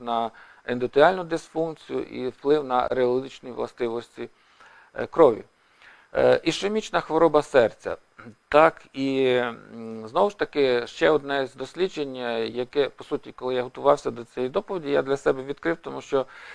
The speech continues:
е, все, ну, не можна прочитати, все вивчити, але коли готуєшся до таких доповідей, то відкриваєш щось для себе. І для мене було дивним, що,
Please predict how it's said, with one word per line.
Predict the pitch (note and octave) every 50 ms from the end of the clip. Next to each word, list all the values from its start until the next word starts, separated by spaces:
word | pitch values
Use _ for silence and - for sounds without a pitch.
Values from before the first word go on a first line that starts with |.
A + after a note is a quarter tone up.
| - - - -
е, | - B2 B2 A#2+ A#2+ A#2 - _
все, | - - - D#3 D3+ D3+ C#3+ - - - _ -
ну, | D3+ D3 - -
не | B2+ C#3+
можна | D3+ D#3 D#3+ D3 - - B2 A#2+ A#2 A2+ A2+ A2 G#2+ G#2 G#2+ - _ _ _ _ _ -
прочитати, | B2+ B2 - - C3+ - E3+ E3+ F3 E3+ - - D3 C#3 C3+ C3 B2+ B2 _
все | - - A#2+ A2
вивчити, | G#2+ C#3 E3+ E3+ - D3+ C#3 - - B2 A#2 A2 F#2 -
але | - A#2 A#2+ C3 C#3 B2+ - _
коли | - - B2+ C3 C3 C3 B2+ C3 C3 B2+ B2+
готуєшся | A#2 C3+ - - D#3+ C#3+ - C#3
до | C3 B2+
таких | - - - - D#3
доповідей, | F3+ G#3 - G#3+ F#3 D#3+ -
то | - D#3
відкриваєш | C#3+ D3 - - - D3+ E3+ F3 E3+ -
щось | - D#3+ D3+ D3
для | C#3+ C#3+
себе. | D3 - D3+ C#3+ B2+ A#2 A#2
І | - C3+
для | C3+ C#3 D3+ F3
мене | G3+ G#3 G#3 G3
було | F#3+ F#3 F#3 F3+
дивним, | E3 E3+ F#3+ G#3 G#3 G3+ F#3+ D#3+ D#3+
що, | D3+ - - D#3+ D3 C#3+ C3+